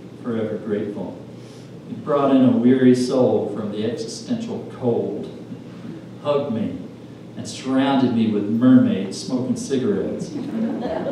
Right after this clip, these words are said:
What could be better than that? Marilyn, always smiling at my jokes.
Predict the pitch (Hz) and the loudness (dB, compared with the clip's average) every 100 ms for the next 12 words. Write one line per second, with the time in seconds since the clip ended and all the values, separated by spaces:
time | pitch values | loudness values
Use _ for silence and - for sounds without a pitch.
0 | - 277 277 - - - - - - - | -6 -6 -8 -8 -10 -12 -14 -16 -16 -8
1 | - - 165 156 165 175 170 - 147 180 | -6 -2 0 2 6 6 6 4 2 4
2 | 226 - - - - - - - - 277 | 4 2 0 -4 -4 -4 -2 -2 -2 -2
3 | - - - - - - - - - - | -4 -6 -8 -10 -10 -10 -12 -14 -14 -16
4 | - - - - - - - - - - | -16 -16 -18 -16 -16 -14 -14 -14 -14 -12
5 | - - 160 175 131 - - - - - | -10 -6 -4 -2 -2 -4 -6 -10 -14 -4
6 | 120 151 147 - - 139 170 - - 113 | 2 4 4 0 -2 0 2 2 0 -2
7 | 123 131 135 160 202 - - - | -4 -4 -4 0 0 0 -4 -10